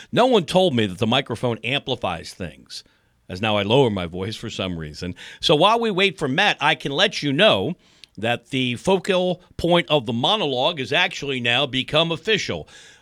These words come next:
I threw out the possibility that Russell Wilson could be benched starting this weekend and also not play in the regular season finale as Denver gets set to take on the L A Chargers.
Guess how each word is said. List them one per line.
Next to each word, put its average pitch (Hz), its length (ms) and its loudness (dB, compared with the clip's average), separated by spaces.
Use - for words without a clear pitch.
I 113 140 2
threw 151 340 0
out 170 160 4
the 147 80 -6
possibility 156 800 0
that 113 180 -4
Russell 147 600 0
Wilson 143 440 -4
could 139 340 -6
be 120 160 -4
benched 147 460 -2
starting 135 460 -2
this 139 280 -4
weekend 156 600 0
and 92 200 -6
also 120 280 -2
not 135 300 0
play 156 440 2
in 101 120 -6
the 104 80 -6
regular 127 400 -2
season 160 400 -4
finale 143 480 2
as 110 180 0
Denver 139 400 0
gets 127 260 -4
set 143 220 -2
to 117 60 -16
take 139 320 -4
on 131 220 2
the 117 100 0
L 117 120 0
A 101 120 -2
Chargers. 143 800 -2